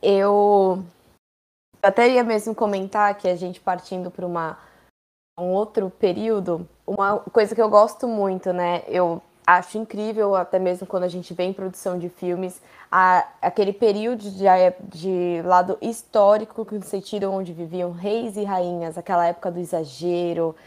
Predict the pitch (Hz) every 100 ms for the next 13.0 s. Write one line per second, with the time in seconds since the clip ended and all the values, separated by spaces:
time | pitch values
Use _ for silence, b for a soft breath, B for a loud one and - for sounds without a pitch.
0 | b b b b _ _ 185 185 180 175
1 | 202 202 196 190 - - 196 185 180 b
2 | b b 190 220 262 - 254 233 214 202
3 | 208 196 190 185 175 170 - - b b
4 | 196 180 - 196 202 - - 196 196 196
5 | 196 _ _ _ 220 254 247 233 220 214
6 | - - 214 233 262 226 - 220 220 214
7 | 208 202 208 208 226 214 202 185 156 185
8 | 160 - 156 151 _ b b b _ -
9 | 175 208 202 254 254 262 - - 208 196
10 | 190 _ - 180 180 180 202 - - 208
11 | 220 254 240 240 - - 208 190 196 214
12 | 208 269 - 247 269 262 254 220 202